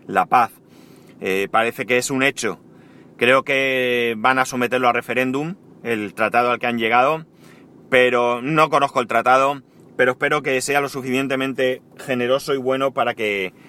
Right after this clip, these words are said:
para que los colombianos puedan olvidar o empezar a hacer un, una vida normal. En fin, lo que quería con esto, la reflexión de hoy, es que todo, todo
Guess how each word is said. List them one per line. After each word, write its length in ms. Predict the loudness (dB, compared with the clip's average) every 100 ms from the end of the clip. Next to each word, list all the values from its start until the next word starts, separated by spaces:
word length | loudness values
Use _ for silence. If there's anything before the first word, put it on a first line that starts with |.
| -2
para 200 | 2 2
que 80 | 0
los 100 | -2
colombianos 480 | -2 -2 -2 -4 -2
puedan 480 | -2 0 -2 -6 -14 -6
olvidar 600 | 0 0 0 2 2 2 -6 -20 0
o 100 | 0
empezar 380 | 2 0 2 0
a 60 |
hacer 180 | 0 -2
un, 220 | -2 -6 -16 -20 -20 -20 -20 -20 -20 -8
una 200 | -2 0
vida 180 | 0 -2
normal. 440 | -2 -2 -2 -4 -12 -20 -20 -20 -20 -20 -10 -6
En 120 | -2
fin, 340 | -2 -2 -8 -20 -20 -20 -8
lo 140 | -4 0
que 120 | 0
quería 240 | 2 2
con 140 | 2 0
esto, 340 | 0 0 0
la 140 | 0 -2
reflexión 560 | -2 -6 -2 -2 2
de 100 | 4
hoy, 300 | 4 2 -2 -16 -20 -20 -12
es 140 | -10 0
que 200 | 0 0 _ 2
todo, 400 | 2 2 -2 -4 -18 -14 2
todo 380 | 4 4 -2